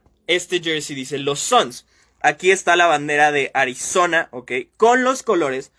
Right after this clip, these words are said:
del equipo de Phoenix. Me encanta. Además, hablando de este tema, hay algo as-, algo llamado la Noche Latina, ¿ok?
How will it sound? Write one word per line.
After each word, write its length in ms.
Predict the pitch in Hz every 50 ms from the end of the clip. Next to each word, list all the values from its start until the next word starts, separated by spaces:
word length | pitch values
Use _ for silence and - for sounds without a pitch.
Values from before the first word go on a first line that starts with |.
| _ _ _ _ _ _
del 220 | 156 156 156 156
equipo 580 | 147 139 - 135 131 131 _ 135 139 135 - _ _
de 380 | 131 127 135 131 131 135 - _ _ _ -
Phoenix. 460 | - 165 143 120 107 98 - - - - _ _ _ _ _ - - _ _ - - - _ _ _ - - _ _ _ _ _ _ _
Me 160 | _ 190 220 240
encanta. 560 | 240 220 - 269 285 277 254 202 180 139 -
Además, 440 | 165 196 214 226 - 247 269 262 -
hablando 360 | - 226 233 247 277 302 320 311
de 40 |
este 220 | 285 - - 254 247
tema, 340 | - 226 214 208 202 202 - 156
hay 320 | 180 190 208 220 - _ _ -
algo 340 | 170 202 202 202 202 208 202
as-, 240 | 202 202 - - -
algo 300 | 165 190 196 214 214 214
llamado 600 | 202 190 165 151 151 151 165 170 180 175 180 - -
la 220 | 156 160 156 151
Noche 420 | 156 170 180 202 208 - - 240
Latina, 760 | 220 196 147 135 - _ - 165 160 151 135 135 135 - _ _ _ _ _ _ _ _ _ _
¿ok? 200 | - 147 147 143